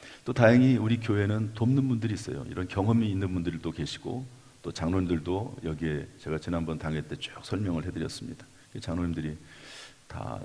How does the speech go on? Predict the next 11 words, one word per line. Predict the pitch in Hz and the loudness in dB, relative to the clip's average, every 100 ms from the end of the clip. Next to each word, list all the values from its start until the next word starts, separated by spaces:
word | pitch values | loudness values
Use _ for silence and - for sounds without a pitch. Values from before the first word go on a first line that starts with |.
| - | -8
동의하시고 | 78 76 71 78 - - - - - - - - - - - - - - - | -6 -4 -4 -6 -10 -14 -16 -18 -20 -20 -20 -20 -20 -20 -20 -20 -20 -18 -14
그래서 | - 73 76 | -10 -8 -6
이제 | 69 | -6
진행을 | 71 85 78 71 | -4 -2 0 -2
하게 | 65 - 69 | -4 -6 -6
돼 | 82 | -2
있는데요. | 76 69 - 90 98 - - - - | -2 -2 -4 -6 -8 -12 -20 -18 -12
선교를 | 104 - 147 131 123 135 135 | -4 2 4 6 8 8 6
수행하는 | 135 - 123 113 104 113 117 | 0 2 4 6 4 2 -2
기관은 | - 80 82 87 117 - - - - - - - - - | -6 -2 2 2 2 -2 -10 -20 -20 -16 -14 -14 -16 -6
교회입니다. | - 95 92 76 65 - - - | 0 4 4 4 0 -4 -6 -6